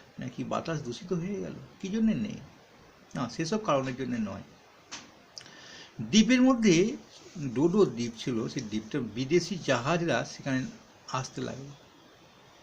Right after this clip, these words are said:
বিদেশি জাহাজ তো দ্বীপের মধ্যে থাকে, কিছুক্ষণ সময়ের জন্য থাকে, কোনো বিশ্রাম নেয়, আবার চলেও যায়, দু একদিন থাকে, তো দ্বীপে বিশ্রাম নেয়, হয়তো কোনো কিছু কাজকর্ম করে, তো দেশ বিদেশের জাহাজরা সেই কোনো দ্বীপে আশ্রয় নেয়। তেমনই নিয়েছিল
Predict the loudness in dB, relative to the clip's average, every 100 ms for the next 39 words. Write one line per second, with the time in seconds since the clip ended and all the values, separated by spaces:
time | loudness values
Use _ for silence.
0 | -20 -20 -8 0 0 0 -2 2 2 2
1 | 0 -2 -2 0 0 0 0 -2 -4 -6
2 | -6 -4 -6 -8 -14 -8 -6 -4 -6 -4
3 | -6 -8 -6 -8 -8 -8 -8 -8 -8 -10
4 | -8 -6 -4 -4 -6 -6 -8 -10 -10 -10
5 | -8 -6 -4 -4 -6 -6 -8 -6 -8 -10
6 | -14 -14 -18 -20 -18 -14 -8 -6 -6 -8
7 | -10 -8 -8 -6 -8 -12 -14 -14 -14 -12
8 | -12 -12 -12 -12 -10 -12 -12 -18 -18 -20
9 | -20 -20 -20 -20 -12 -10 4 4 4 0
10 | 0 0 0 0 2 0 0 0 -2 -2
11 | -4 -2 -2 0 2 0 0 -4 -2 -4
12 | -4 -6 -8 -10 -16 -18 -2 4 6 8
13 | 6 6 2 2 2 2